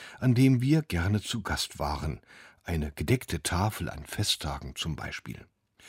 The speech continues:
Sich zu jemandem an einen Tisch setzen kann ein Leben verändern. An einen Tisch setzt sich Jesus. Und mit diesem Moment und an diesem Tisch beginnt ein neues Leben für sein Gegenüber,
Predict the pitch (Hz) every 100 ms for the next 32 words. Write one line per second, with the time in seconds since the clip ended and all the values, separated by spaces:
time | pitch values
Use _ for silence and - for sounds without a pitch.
0 | - - - _ _ - 185 165 - 151
1 | 147 147 143 139 139 - 123 - 113 107
2 | - - - - 87 - 123 113 - -
3 | - 135 127 110 143 113 - - - 76
4 | 69 62 - _ _ _ - - - -
5 | 143 147 151 156 - - 208 - 107 135
6 | - - 123 - 90 85 71 - - _
7 | _ - - - 156 139 151 208 180 135
8 | 113 107 160 190 - - - 98 - 110
9 | 120 160 113 - 160 - - 120 208 196
10 | - 92 90 87 82 90 101 110 123 -
11 | 127 113 123 117 131 139 180 135 101